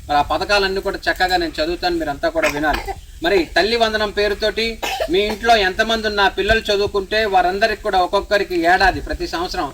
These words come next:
ఆడపిల్ల కానీ మగపిల్ల వాళ్ళు పదిహేను వేల రూపాయలు ఇస్తానని మన నారా చంద్రబాబు నాయుడు గారు అన్నారు. తర్వాత రెండో పథకం ఆడ-, ఆ, ఆడబిడ్డ నిధి నుంచి పద్దెనిమిది ఏళ్ళ నుంచి ప్రతి ఒక్క స్త్రీకి నెలకు, అంటే పద్దెనిమిది సంవత్సరాలు నిండినటువంటి ఆడకూతురికి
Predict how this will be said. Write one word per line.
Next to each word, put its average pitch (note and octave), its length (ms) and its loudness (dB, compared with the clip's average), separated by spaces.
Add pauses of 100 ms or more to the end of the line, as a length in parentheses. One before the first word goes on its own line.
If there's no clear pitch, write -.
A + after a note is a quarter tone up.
(140)
ఆడపిల్ల G3 400 -2
కానీ F3+ 200 0
మగపిల్ల E3+ 340 -2
వాళ్ళు F3 200 -2
పదిహేను D#3 360 0
వేల D3 120 -4
రూపాయలు C#3+ 300 -2
ఇస్తానని D#3 380 -6
మన D3 140 -6
నారా C3+ 360 -4
చంద్రబాబు C#3 340 -4
నాయుడు C3 180 -10
గారు A2 140 -12
అన్నారు. G#2+ 220 -14 (480)
తర్వాత E3+ 200 -4
రెండో G3 300 0
పథకం G#3+ 340 -4 (340)
ఆడ-, G3+ 280 2
ఆ, F3 140 2 (240)
ఆడబిడ్డ G3+ 360 -2
నిధి F#3+ 380 0 (280)
నుంచి E3+ 300 -4 (100)
పద్దెనిమిది A3 440 2
ఏళ్ళ G#3 120 0
నుంచి - 460 6
ప్రతి - 260 2
ఒక్క G#3+ 300 0
స్త్రీకి G3 640 0
నెలకు, F#3 440 -4 (140)
అంటే - 300 -2
పద్దెనిమిది - 380 -8
సంవత్సరాలు - 300 -10
నిండినటువంటి F#3 500 -8
ఆడకూతురికి - 1000 -8